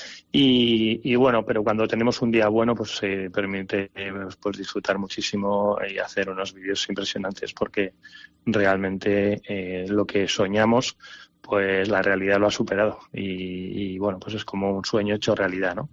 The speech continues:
Hemos llegado agotados, <laughs> pero, pero, pero el sueño, eh, está ahí, se ha conseguido.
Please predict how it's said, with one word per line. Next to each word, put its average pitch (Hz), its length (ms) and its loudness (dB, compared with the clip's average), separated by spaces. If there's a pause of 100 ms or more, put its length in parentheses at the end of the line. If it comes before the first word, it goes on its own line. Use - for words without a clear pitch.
Hemos 107 180 0
llegado 101 300 4
agotados, 107 460 4
<laughs> - 40 -14
pero, 107 160 0 (260)
pero, 113 300 2 (380)
pero 107 260 2
el 107 60 2
sueño, 107 760 2
eh, 98 200 2
está 101 220 0
ahí, 90 180 -2 (160)
se - 200 -8
ha 90 100 -2
conseguido. 90 520 -4